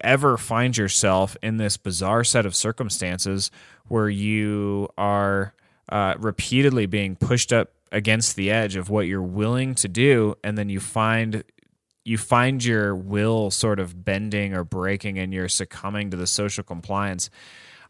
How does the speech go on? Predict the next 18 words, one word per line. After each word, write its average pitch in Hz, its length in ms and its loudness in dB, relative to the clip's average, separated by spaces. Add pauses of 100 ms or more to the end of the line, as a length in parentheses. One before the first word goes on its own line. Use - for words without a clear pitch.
I 123 120 6
think 143 500 0 (120)
that 107 320 2
watching 120 500 2
a 113 40 0
show 120 280 4
like 110 180 4
this 101 200 -2
can 98 240 -6
give 101 200 -2
you 104 220 2
a 90 80 0
better 101 400 0
understanding 101 760 -2 (100)
of 92 600 0 (160)
what, 101 360 -2 (180)
what 110 220 0
outcome 117 640 -2